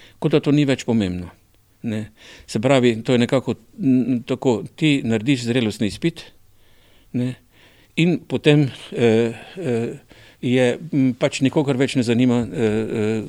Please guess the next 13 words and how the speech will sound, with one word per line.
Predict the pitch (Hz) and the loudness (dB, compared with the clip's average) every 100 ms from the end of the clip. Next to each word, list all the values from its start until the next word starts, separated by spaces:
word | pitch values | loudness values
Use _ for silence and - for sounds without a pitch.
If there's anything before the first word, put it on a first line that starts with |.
| - | -6
kar | 123 107 | -4 -2
boš | 101 | -4
ti | 117 113 - | -4 -4 -4
z | 107 | -6
svojim, | 98 123 104 104 | -4 -4 -4 -4
z | 104 | -6
svojim | 98 117 113 | -6 -4 -4
življenjem, | 110 101 107 101 101 - - - - | -4 -2 -2 -2 -6 -10 -20 -16 -6
življenjem | 110 107 101 101 | -2 0 0 -2
počel, | 104 - 98 82 - | -4 -4 -6 -6 -12
ne. | 120 104 104 - - - - - _ - | -8 -8 -10 -18 -20 -20 -20 -20 _ -2
Je | 135 131 | 0 2
pa | 110 | 0